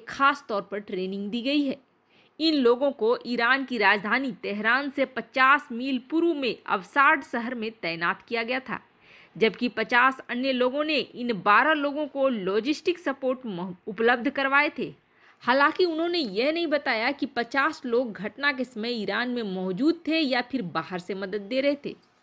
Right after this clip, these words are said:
यह टीम डॉक्टर मोहसिन की नज़दीकी से निगरानी कर रही थी। उन्हें पहले से ही पता था कि वह शुक्रवार को तेहरान से अवसाड शहर तक सड़क के रास्ते जाने वाले हैं। इस टीम ने शहर के प्रवेश द्वार के नज़दीक एक गोल चक्कर के पास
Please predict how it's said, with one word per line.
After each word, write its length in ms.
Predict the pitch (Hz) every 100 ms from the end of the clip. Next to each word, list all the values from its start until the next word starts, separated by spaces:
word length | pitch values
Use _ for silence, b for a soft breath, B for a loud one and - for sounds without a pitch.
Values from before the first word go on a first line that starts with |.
| _ B B B 202
यह 200 | 220 285
टीम 380 | 285 339 330 320
डॉक्टर 380 | 240 240 - 269
मोहसिन 580 | 233 220 220 220 311 302
की 160 | 254 254
नज़दीकी 600 | 202 196 175 254 320 320
से 140 | 269
निगरानी 520 | 214 185 165 165 185
कर 220 | 226 226
रही 180 | 233 269
थी। 200 | 269 - - b b b
उन्हें 240 | 277 311 370
पहले 320 | 370 339 370
से 120 | 330
ही 80 | 339
पता 320 | 339 285 254 226
था 240 | 226 226
कि 180 | 262 269
वह 160 | 262 269
शुक्रवार 640 | - 269 277 262 285 302
को 200 | 294 240
तेहरान 580 | 240 208 208 208 240 302
से 200 | 277 277
अवसाड 640 | 269 214 180 - 240 269
शहर 360 | 247 254 247 311 240
तक 180 | 208 -
सड़क 380 | - 196 226 -
के 80 | 208
रास्ते 420 | 185 185 - 208
जाने 360 | 165 175 175 214
वाले 220 | 226 254
हैं। 260 | 220 180 - b b b -
इस 180 | 254 -
टीम 200 | 302 320
ने 240 | 262 214 254
शहर 380 | - 214 220 233
के 140 | 233
प्रवेश 480 | - 190 202 254 -
द्वार 280 | 185 208 240
के 120 | 247
नज़दीक 480 | 196 196 185 302 269
एक 240 | - 254 208
गोल 260 | 190 311 320
चक्कर 380 | 302 277 - 254
के 140 | 247
पास 420 | 226 214 240 -